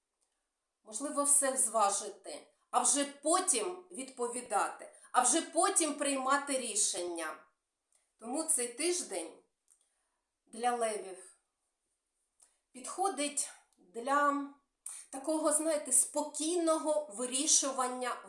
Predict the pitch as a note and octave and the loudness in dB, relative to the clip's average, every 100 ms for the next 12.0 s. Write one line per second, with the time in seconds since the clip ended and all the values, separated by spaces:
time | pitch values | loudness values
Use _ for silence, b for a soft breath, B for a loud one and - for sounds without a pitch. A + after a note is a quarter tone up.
0 | F3+ A3 A#3 A#3 - - G#3+ G#3 D#3+ D3 | -2 0 2 -2 -8 -14 -16 -12 -14 -14
1 | - _ _ _ _ _ _ A3+ C4 D4 | -18 _ _ _ _ _ _ -2 2 4
2 | - E4 D#4+ F4+ F4+ F4+ E4 - D4+ - | 2 0 2 2 2 2 4 2 2 2
3 | - G#3 E3+ D#3+ - - b b b A#3 | 2 2 0 -4 -14 -20 b b b -4
4 | C4+ - E4 E4 D4 C4 F4 - F4+ F4+ | 2 4 4 0 -2 0 2 4 4 2
5 | C#4+ B3 G#3 - - - B3+ D4+ D#4+ F4+ | 0 -2 -4 -6 -8 -4 -2 0 0 0
6 | F#4 C4+ G#3 F#3+ - G3 G3 - C#4 C#4 | 2 2 2 0 -6 -4 0 2 2 2
7 | B B - D4+ F#4 E4+ D4+ - C#4+ D4 | B B 0 6 8 8 6 2 2 2
8 | G4+ - C4+ - - C4 E4 F#4 D4+ C#4+ | 2 2 2 2 -2 -2 4 4 4 4
9 | - C4+ A3 D#4+ D4 C4 C4+ D4 D#4+ - | 2 0 0 2 2 2 0 0 -2 -4
10 | - _ _ _ B3 C4 B3 C4 B3+ C4+ | -16 _ _ _ -6 -4 -4 -4 -4 -8
11 | G3 A#3 B3 - G3 - - F3 - | 0 4 4 0 -4 -2 -4 -6 -8